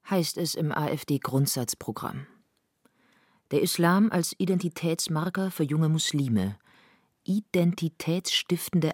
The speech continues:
Aspekte deutscher Geschichte für die Deutschen. Aber bitte mit weniger Nationalsozialismus.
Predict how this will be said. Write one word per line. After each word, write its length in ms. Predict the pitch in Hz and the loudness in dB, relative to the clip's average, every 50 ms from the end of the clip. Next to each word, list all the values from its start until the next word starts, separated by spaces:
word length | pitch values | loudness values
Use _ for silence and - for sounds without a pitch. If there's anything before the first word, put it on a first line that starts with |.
| - - | 0 -2
Aspekte 640 | 156 - - - - 151 151 - - - - 160 | -2 -2 -2 -4 -4 -4 -6 -6 -6 -4 -4 -4
deutscher 420 | 147 - 127 131 147 - - - 147 | -2 0 0 0 0 0 -2 -2 -2
Geschichte 800 | - 143 - - - - 160 - - - - 120 113 113 117 - _ _ - | -2 0 0 0 0 0 0 -2 -4 -6 -2 -2 0 0 -2 -6 _ _ -10
für 160 | - - 127 | -6 -4 -2
die 160 | 131 135 - | -2 -2 -2
Deutschen. 480 | - 117 107 98 - - - 98 98 - _ _ _ _ _ _ _ _ _ _ _ _ _ _ _ _ _ - | 0 -2 -2 0 -2 -2 -2 -2 -4 -10 _ _ _ _ _ _ _ _ _ _ _ _ _ _ _ _ _ 2
Aber 160 | 147 147 139 | 4 4 4
bitte 220 | 143 185 - 170 | 4 2 2 4
mit 200 | 160 151 - 120 | 2 2 2 2
weniger 380 | 139 147 156 156 151 143 135 127 | 4 6 6 6 6 4 4 2
Nationalsozialismus. 1160 | 127 127 - - 131 123 113 117 117 117 107 - - 104 92 95 - - 98 95 92 - - | 2 0 -2 -2 -2 -2 -2 -2 -2 -4 -6 -6 -6 -8 -6 -6 -8 -8 -8 -8 -6 -6 -8